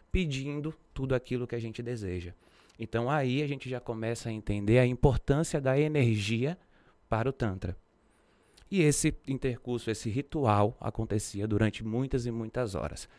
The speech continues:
Acabou o ritual, beleza, todo mundo segue sua vida, vai pra casa. Aí nós aqui, terminou o ritual lá, chegamos no Brasil, quando todo mundo vier perguntar, "E aí, véi, como é que foi lá na Índia?" "Rapaz, vi um negócio de Tantra lá, que era muito louco."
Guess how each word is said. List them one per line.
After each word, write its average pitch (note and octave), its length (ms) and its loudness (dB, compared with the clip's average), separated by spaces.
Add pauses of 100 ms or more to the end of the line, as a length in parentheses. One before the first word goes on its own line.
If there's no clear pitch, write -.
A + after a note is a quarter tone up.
(160)
Acabou D#3 480 0
o D3 40 -6
ritual, D3 560 -4
beleza, C#3+ 480 -2
todo B2 240 -8
mundo A#2+ 180 -8
segue G#2+ 320 -6
sua A#2 160 -6
vida, A2 380 -6
vai A2+ 160 -4
pra - 180 0
casa. E2+ 420 -6 (360)
Aí D#3 160 6
nós D#3 360 6
aqui, D3 360 4 (300)
terminou C3+ 480 4
o D#3 40 4
ritual C#3+ 460 6
lá, A2 140 6
chegamos B2 500 0
no A2+ 140 -4
Brasil, B2+ 520 2 (380)
quando D3+ 240 6
todo D3 220 8
mundo C#3 260 4
vier C3 240 6
perguntar, C3 560 0
"E A#3 100 -2
aí, C4 200 0
véi, A3 160 2
como G#3 180 0
é G#3+ 60 -2
que A3 80 -14
foi G3+ 180 0
lá F#3 140 4
na F3 120 4
Índia?" D#3 200 4
"Rapaz, C#3 440 2
vi C#3 80 -6
um D3+ 80 -4
negócio C3+ 400 2
de B2 120 0
Tantra A#2+ 420 4
lá, G2 180 8
que - 80 -6
era - 160 0
muito D#3 280 2
louco." F#2 480 2